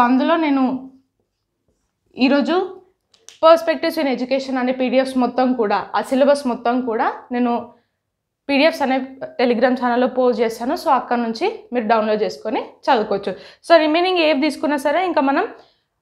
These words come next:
టెక్స్ట్ బుక్స్ నుంచే కవర్ చేయాల్సి ఉంటుంది. Perspectives in education అయితే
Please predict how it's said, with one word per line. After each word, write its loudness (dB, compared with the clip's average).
టెక్స్ట్ -2
బుక్స్ 0
నుంచే 2
కవర్ 4
చేయాల్సి 4
ఉంటుంది. -4
Perspectives 0
in 2
education -2
అయితే -2